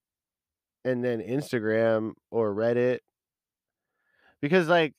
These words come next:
I just got tired of Google searching something, having to, like, go th-, scroll through ads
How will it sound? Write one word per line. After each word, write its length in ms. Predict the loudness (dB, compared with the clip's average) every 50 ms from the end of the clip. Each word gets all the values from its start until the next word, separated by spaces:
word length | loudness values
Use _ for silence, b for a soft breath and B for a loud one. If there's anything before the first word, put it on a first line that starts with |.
| _ _ -6
I 120 | -4 -4
just 160 | -4 -4 -2 0
got 160 | 0 0 0
tired 320 | 2 2 2 2 2 0
of 360 | -2 -4 -6 -8 -12 -16 -18 -20 _ _ _ _ _ _ -20 -16
Google 420 | -10 -8 -6 -6 -4 -4 -4 -4 -4
searching 420 | -2 -4 -4 -4 -4 -8 -10 -8
something, 560 | -4 -4 -4 -4 -4 -4 -4 -4 -4 -6 -8 -10 _ _ -20 -18 -8
having 360 | -2 0 2 2 2 2 0
to, 100 | 2 2
like, 260 | 2 2 0 0 -2 -2
go 260 | 0 0 0 0 -2
th-, 100 | -4 _ -20
scroll 640 | -20 -20 -20 -18 -8 0 4 8 8 10 8 8
through 300 | 6 0 -4 -4 -2 -2
ads 680 | 0 0 2 2 2 2 2 0 -4 -8 -16 -20 _